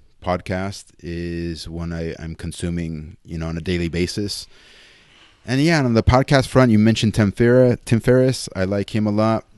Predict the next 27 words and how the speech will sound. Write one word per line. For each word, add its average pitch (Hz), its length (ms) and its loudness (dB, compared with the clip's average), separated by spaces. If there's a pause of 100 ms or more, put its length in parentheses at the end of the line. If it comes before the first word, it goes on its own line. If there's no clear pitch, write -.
(100)
Joe 104 220 4
Rogan, 113 760 2
I've 95 200 -2
listened 101 260 -4
to 107 100 -2
a 98 40 2
couple 101 260 -6
times. 101 580 -2
Very 98 720 2
bright 95 280 -2
guy. 98 380 -2
Completely 98 440 -4
changed 101 380 -4
my 92 220 -2
perception, 98 840 -4
uh, - 40 -8
of 87 460 -6
who 92 220 -2
he 90 240 0
is, 95 200 -4
you 95 40 -4
know, 92 100 -4
just 90 180 -10
from 90 120 -10
seeing 90 280 -8
him 87 240 -6
on, 85 340 -8